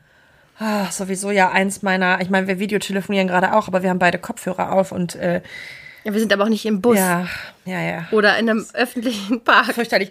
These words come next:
Speaker 2: Oder
Speaker 1: Das
Speaker 2: neben anderen Leuten.
Speaker 1: da, manchmal spreche ich dann mit das habe ich mir jetzt so angewöhnt, wenn Leute durch die Stadt gehen und dann immer so ganz laut.
Speaker 2: Nein, wirklich?
Speaker 1: Ja, dann laufe ich denen so ein bisschen hinterher und sag, „Ah,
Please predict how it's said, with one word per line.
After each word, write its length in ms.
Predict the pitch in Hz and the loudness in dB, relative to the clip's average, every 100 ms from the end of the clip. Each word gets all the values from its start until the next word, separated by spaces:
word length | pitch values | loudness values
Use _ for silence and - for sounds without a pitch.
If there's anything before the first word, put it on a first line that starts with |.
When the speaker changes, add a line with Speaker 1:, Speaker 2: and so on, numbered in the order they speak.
| - | -8
Speaker 2:
Oder 140 | 214 208 | -2 0
Speaker 1:
Das 80 | |
Speaker 2:
neben 240 | 196 277 277 | 2 0 2
anderen 280 | 220 214 214 | -2 -2 -2
Leuten. 220 | 208 247 | -2 2
Speaker 1:
da, 140 | 233 220 | 2 2
manchmal 300 | 214 240 262 | 0 2 0
spreche 300 | 247 - 254 | -2 -4 -6
ich 100 | 254 | -6
dann 240 | - 233 247 | -4 -2 0
mit 260 | 247 - - _ - - _ - _ _ - | -2 -6 -20 _ -20 -20 _ -20 _ _ -18
das 80 | - | -4
habe 120 | 233 226 | -2 0
ich 80 | |
mir 80 | 220 | 0
jetzt 160 | 214 208 | -2 -2
so 60 | |
angewöhnt, 460 | - 214 214 185 196 | -2 -2 -2 -2 0
wenn 120 | 208 | 2
Leute 180 | 208 220 | 2 0
durch 120 | 214 | -6
die 80 | 226 | -6
Stadt 300 | - 262 262 | 0 0 0
gehen 320 | 226 202 202 | 0 0 0
und 140 | 208 214 | -4 -2
dann 100 | 202 | -2
immer 160 | 202 | -2
so 120 | 202 | -4
ganz 400 | 196 226 247 269 214 | 0 2 2 -4 -4
laut. 440 | 214 220 233 247 | 0 4 6 4
Speaker 2:
Nein, 160 | 262 214 | 2 -2
wirklich? 320 | 233 - 202 | -4 -2 2
Speaker 1:
Ja, 200 | 277 214 - - | 2 2 -4 -8
dann 80 | 233 | -2
laufe 180 | 240 247 | -2 -2
ich 60 | |
denen 160 | - 285 | -6 -8
so 80 | 254 | -6
ein 80 | 233 | -8
bisschen 260 | 262 285 | -6 -6
hinterher 300 | 262 254 269 | -6 -6 -4
und 80 | 254 | 0
sag, 220 | 240 - - | 2 2 4
„Ah, 580 | 392 381 415 571 - | 8 8 8 6 -4